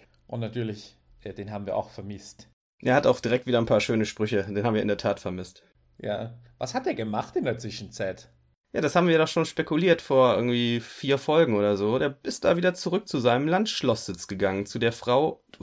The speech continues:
Speaker 2: zu der er eigentlich nicht will. Er wollte ja eine bessere Frau und ein besseres Schloss.
Speaker 1: <laughs>
Speaker 2: Aber ich glaube, in der Zwischenzeit ist er halt wieder zu der wenig guten, weniger guten Frau in dem weniger guten Schloss zurückgegangen.
Speaker 1: Merkwürdig.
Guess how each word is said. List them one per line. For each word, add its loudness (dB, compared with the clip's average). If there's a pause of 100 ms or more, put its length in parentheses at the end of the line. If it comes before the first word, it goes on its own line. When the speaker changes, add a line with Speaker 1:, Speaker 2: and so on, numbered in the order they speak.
Speaker 2:
zu -6
der 4
er 6
eigentlich 0
nicht -4
will. 2 (160)
Er -4
wollte 4
ja 4
eine 2
bessere 0
Frau 0 (100)
und -4
ein -8
besseres 2
Schloss. -6
Speaker 1:
<laughs> -12
Speaker 2:
Aber 0
ich -2
glaube, 4
in 4
der 2
Zwischenzeit 0
ist -4
er 4
halt 2
wieder 4
zu -6
der 6
wenig 4
guten, -4
weniger 4
guten -8
Frau 0
in -4
dem 2
weniger 4
guten -6
Schloss 0
zurückgegangen. -4 (760)
Speaker 1:
Merkwürdig. -14